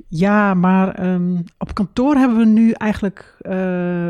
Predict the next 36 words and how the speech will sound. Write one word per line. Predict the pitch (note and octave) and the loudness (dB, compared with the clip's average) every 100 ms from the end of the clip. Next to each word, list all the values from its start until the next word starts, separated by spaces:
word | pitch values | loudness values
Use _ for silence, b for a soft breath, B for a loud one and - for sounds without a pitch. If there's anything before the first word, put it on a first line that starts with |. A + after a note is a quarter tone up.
| F#3+ - | -6 -6
oh, | F#3+ | -4
zo'n | F#3+ G3+ G3+ | 0 0 0
ikea-speaker, | F3+ G#3+ A3+ B3+ - C#4 F4 | -2 0 0 -2 -6 -6 -6
zo'n | - G#3+ F3+ | -6 -4 -4
Symfonisk. | - A3 A3 A#3+ C4 D#4 - - B B B B B B _ | -4 -6 -4 -6 -8 -10 -12 -20 B B B B B B _
En | G#3+ G#3+ | -4 -2
dat | G3+ | -2
is, | A3+ | -4
zou | A3+ G#3+ | 0 0
wel | G#3+ | 0
handig | G#3 A#3 G#3 | 0 0 0
zijn | - G3 | -2 -4
om | G3+ | -4
gewoon | - G3 G3 | -4 0 2
hier | F#3+ G3+ G3+ | 2 2 0
in | F3+ | -2
de | F3 | -4
vergaderkamer | - D#3 E3+ E3+ E3+ F3 E3 | -4 -4 -4 -2 -2 -2 -2
bijvoorbeeld, | D3 D#3+ D#3 D3+ | -2 -2 -2 -4
eh, | E3+ E3 | -6 -6
iets | - - | -8 -8
te | F3 | -6
hebben, | E3+ D#3+ D#3+ F3 | -4 -4 -6 -4
eh, | D#3 D#3 D3+ - - - A#3+ - | -4 -4 -6 -10 -16 -8 -8 -6
<laughs> | - | -6
zodat | - - | -4 0
je | |
muziek | G3+ F3+ G3 | 0 0 -2
hebt | G#3 - | -4 -4
tijdens | F#3+ - E3+ | -6 -6 -8
het | G3 | -8
vergaderen. | - E3 D#3 D#3 D#3 F3+ - | -8 -6 -6 -6 -6 -10 -12
Ik | - | -10
weet | F3 | -8
het | |
niet. | D#3+ | -8